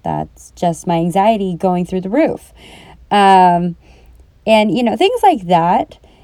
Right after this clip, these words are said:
And if I can provide some self-help or productivity resources for those times in your life when you need 'em, those are gonna be great episodes, and I hope you'll get a lot out of them. Also, physical health.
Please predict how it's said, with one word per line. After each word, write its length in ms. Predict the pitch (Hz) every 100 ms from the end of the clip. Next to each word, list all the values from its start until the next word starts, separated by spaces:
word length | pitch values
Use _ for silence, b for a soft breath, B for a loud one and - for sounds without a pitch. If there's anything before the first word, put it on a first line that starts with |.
| b -
And 320 | 233 220 220
if 180 | - 226
I 120 | 226
can 160 | 233 214
provide 320 | 190 175 165
some 320 | 185 180 190
self-help 1000 | - 392 392 392 - 285 285 277 277 -
or 280 | 196 185 185
productivity 680 | 208 180 165 - 180 170 175
resources 920 | 190 233 226 233 220 220 220 208 -
for 400 | 233 233 226 226 B B B 233
those 200 | 233 -
times 300 | 247 233 208
in 80 |
your 140 | 202 185
life 340 | 180 165 185
when 100 | 185
you 140 | 185 180
need 320 | 160 156 165
'em, 260 | 165 165 - B B B -
those 200 | 185 170
are 60 | 175
gonna 140 | 175
be 120 | 170
great 280 | 165 160 156
episodes, 840 | 170 165 165 170 165 160 156 151 -
and 560 | 160 160 151 151 151 - b b b b -
I 60 |
hope 220 | 170 165
you'll 120 | 170 156
get 260 | 160 156 _ - -
a 160 | 175
lot 340 | 156 160 147 -
out 240 | 156 151
of 160 | 156 151
them. 420 | 151 147 151 156 B B B _
Also, 640 | 208 190 185 196 180 180 185
physical 400 | 254 240 247 208
health. 340 | 185 180 170